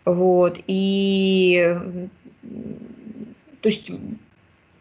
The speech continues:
в данном случае это дополнительная информация, как я уже сказала, для поиска рецензентов. Хотя давайте ещё посмотрим, выберем все страны.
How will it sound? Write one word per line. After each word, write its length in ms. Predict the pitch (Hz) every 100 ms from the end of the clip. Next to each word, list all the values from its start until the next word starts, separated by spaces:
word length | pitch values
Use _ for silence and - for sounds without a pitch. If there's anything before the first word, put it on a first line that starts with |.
| _ -
в 760 | 190 220 214 - - 180 180
данном 300 | 180 214 247
случае 640 | - 208 196 - 175 175 - _ _ _ _ _ _ _ _ _ _ _ - _
это 540 | 202 226 233 220 196 170
дополнительная 760 | 185 202 214 214 196 185 185 196
информация, 520 | - 190 226 311 233
как 100 | 285 -
я 120 | 226
уже 80 | 220
сказала, 260 | - 190 180
для 140 | 202
поиска 440 | 202 190 170 -
рецензентов. 760 | - 170 202 214 277 302 - 247 _ _ _ - _ _
Хотя 140 | -
давайте 380 | 92 101 101 -
ещё 180 | 92 -
посмотрим, 520 | - 190 - - 190
выберем 340 | 190 180 196 214
все 200 | - 370
страны. 540 | - 185 202 214